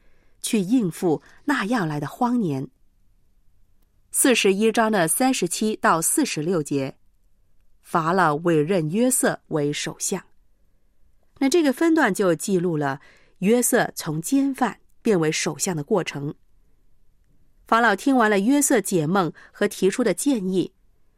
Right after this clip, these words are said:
就和臣仆一起来表示赞赏了，尤其是欣赏约瑟的建议。第三十七节，法老和他一切臣仆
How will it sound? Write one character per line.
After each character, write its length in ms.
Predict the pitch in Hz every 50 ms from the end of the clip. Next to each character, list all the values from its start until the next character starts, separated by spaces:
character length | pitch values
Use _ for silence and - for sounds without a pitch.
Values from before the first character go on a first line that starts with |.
| _ _
就 160 | _ - 262 226
和 280 | - - - 170 175
臣 320 | 170 - - 170 156 185 214
仆 320 | - - 165 139 120 - - - _ _
一 120 | - - 220
起 140 | 196 - 147
来 200 | 143 135 147 156
表 280 | - - 185 160 - -
示 320 | - - - 190 - - _ - _
赞 240 | - - 254 214 175
赏 240 | - - 151 139 135
了， 180 | 147 147 - - _ - _ _ _ _ _ _ _ _ - - -
尤 120 | 190 185 185
其 100 | 185 -
是 140 | 170 - 170
欣 260 | 151 - 220 214 214
赏 240 | 202 - 175 131 - - - - _
约 180 | _ 202 214 220
瑟 100 | 214 233
的 120 | 196 160
建 280 | - - 247 208 160 147 160
议。 180 | 180 160 - - _ _ _ _ _ _ _ _ _ _ _ _ _ _ _ _ _ _ _
第 140 | - 247 233
三 220 | 226 - 294 302
十 100 | - 220
七 240 | 202 - - 277 277
节， 380 | - - 156 147 143 139 - _ _ _ _ _ _ _ _ - - _ - - _
法 300 | _ - 220 190 208 247
老 160 | 254 202 160
和 160 | - - 180
他 140 | 180 208 208
一 120 | 202 185
切 160 | 226 - 262 202
臣 320 | - - - 160 170 196
仆 220 | - - 151 -